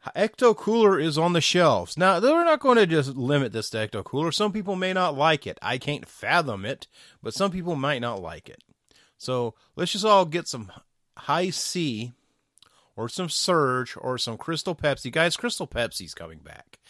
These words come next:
Uh, for those of you who don't know, in the early nineties, clear everything was a fad, and Pepsi made Crystal Pepsi, which was basically Diet Pepsi without color, so it's just clear like a Sprite.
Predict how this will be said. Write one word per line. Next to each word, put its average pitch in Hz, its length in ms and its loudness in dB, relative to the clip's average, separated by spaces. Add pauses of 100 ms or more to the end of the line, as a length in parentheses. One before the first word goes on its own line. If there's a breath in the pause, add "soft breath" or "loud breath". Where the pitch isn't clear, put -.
(340 loud breath)
Uh, 113 160 -2
for 151 160 -4
those 190 220 2
of 180 60 -4
you 180 80 -2
who 175 80 2
don't 160 80 -4
know, 160 360 0 (240 soft breath)
in 117 120 -6
the 127 80 -4
early 156 260 0
nineties, 139 800 -6
clear 180 400 -2
everything 147 440 -4
was 113 140 -6
a 107 40 -10
fad, 107 520 -4 (440 soft breath)
and 101 160 -8
Pepsi 160 400 -6
made 131 240 -4
Crystal 165 420 -4
Pepsi, 101 560 -8 (1700 soft breath)
which 117 160 -8
was 117 100 -4
basically 135 560 -2
Diet 127 420 -2
Pepsi 147 380 -2
without 123 340 0
color, 101 380 -4
so 110 200 -10
it's 101 80 -10
just 107 160 -8
clear 131 300 -4
like 104 200 -6
a 92 40 -14
Sprite. - 540 -10